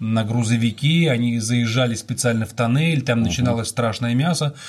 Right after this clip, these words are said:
Speaker 1: Я не помню, там, помню, человек десять полицейских бы-, было убито просто так, в момент, когда Джокер пытался захватить. Но ловушка-то была задумана кем? Кто загнал туда грузовик? Кто сидел за его рулем?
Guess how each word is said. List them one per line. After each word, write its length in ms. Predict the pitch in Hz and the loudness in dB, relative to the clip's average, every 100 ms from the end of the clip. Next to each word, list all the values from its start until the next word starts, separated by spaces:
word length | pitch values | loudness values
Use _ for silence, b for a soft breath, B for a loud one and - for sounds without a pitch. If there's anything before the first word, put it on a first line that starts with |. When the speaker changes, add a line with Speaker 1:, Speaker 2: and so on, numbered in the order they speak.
| B - | B 2
Speaker 1:
Я 120 | 196 | 4
не 100 | 208 | 4
помню, 300 | 262 214 135 | 4 2 4
там, 240 | 202 202 | 2 2
помню, 340 | 202 180 131 - | 4 2 2 -6
человек 400 | - 190 190 123 | -2 2 2 0
десять 360 | 117 170 131 - | 2 2 0 -4
полицейских 680 | 113 113 101 190 170 92 - | -2 0 2 2 2 -4 -4
бы-, 200 | 117 135 | 0 2
было 300 | 113 151 123 | 4 2 4
убито 420 | 120 110 127 131 | 2 2 0 0
просто 320 | 226 240 - | -4 -4 -6
так, 340 | - 208 - - b b b - | -2 -2 -2 -16 b b b -6
в 100 | 104 | 2
момент, 320 | 117 165 156 | 4 4 2
когда 200 | 110 110 | -4 -2
Джокер 340 | 107 - 131 | 0 0 0
пытался 440 | - 107 120 117 113 | -2 -2 -2 -2 -4
захватить. 680 | 113 120 127 113 92 - B B B B | -4 -2 -2 -2 -6 -10 B B B B
Но 120 | 127 | 2
ловушка-то 500 | 120 117 185 - - | 4 4 4 2 -6
была 240 | 107 120 113 | -4 -2 -2
задумана 440 | 117 123 120 117 | 2 4 4 4
кем? 340 | 185 139 87 - _ _ - | 2 -2 -4 -12 _ _ -10
Кто 240 | - 170 | 2 4
загнал 400 | 131 139 165 147 | 4 2 2 2
туда 240 | 143 143 | 0 0
грузовик? 480 | 135 143 160 147 - | 0 2 2 0 -2
Кто 180 | - 151 | -2 0
сидел 320 | 160 147 160 | 2 2 2
за 120 | 143 | 4
его 180 | 165 165 | 4 4
рулем? 440 | 175 202 147 92 | 4 4 2 -2